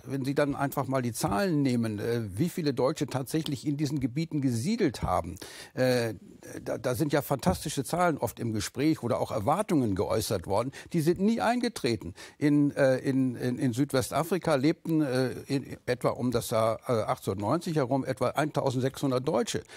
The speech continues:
Später auf dem Höhepunkt mal so etwa zwölftausend. Äh, in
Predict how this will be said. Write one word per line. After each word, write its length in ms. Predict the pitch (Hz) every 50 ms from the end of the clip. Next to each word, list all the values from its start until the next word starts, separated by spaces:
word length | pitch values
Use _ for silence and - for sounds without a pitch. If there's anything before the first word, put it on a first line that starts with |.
| - - - -
Später 340 | - - - 156 165 - 147
auf 100 | 139 -
dem 140 | - 131 113
Höhepunkt 460 | 123 175 208 196 - - 160 151 143
mal 180 | 147 139 131 127
so 100 | 139 123 - -
etwa 260 | - 135 - 131 127
zwölftausend. 880 | - - - 160 190 190 - - - 120 92 98 95 90 92 90 87 - - - - - - -
Äh, 200 | 131 123 123 - - -
in 140 | 160 151